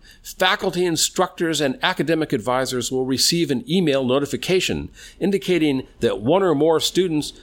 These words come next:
submitted a pronoun update." In an addendum to her memorandum, Dean Buell included links to various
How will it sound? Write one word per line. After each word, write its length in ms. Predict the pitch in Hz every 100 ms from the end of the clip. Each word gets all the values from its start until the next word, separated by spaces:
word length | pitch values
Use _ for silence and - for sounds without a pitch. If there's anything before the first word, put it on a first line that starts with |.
| -
submitted 640 | - 113 123 175 160 135 - -
a 240 | 127 131 - -
pronoun 880 | - 156 180 160 156 156 147 127 - - - -
update." 580 | 139 - 107 82 - - - - - - - - - - - - - - - - - - - 170
In 80 |
an 100 | 208
addendum 640 | 196 131 160 202 131 90 101 - -
to 120 | - 120
her 140 | 139
memorandum, 800 | 117 120 101 92 82 82 85 - - - -
Dean 300 | 135 160 143
Buell 480 | 117 139 135 127 - -
included 560 | 131 123 - 156 147 87
links 380 | 90 165 147 -
to 100 | 113
various 600 | 98 139 151 143 135 -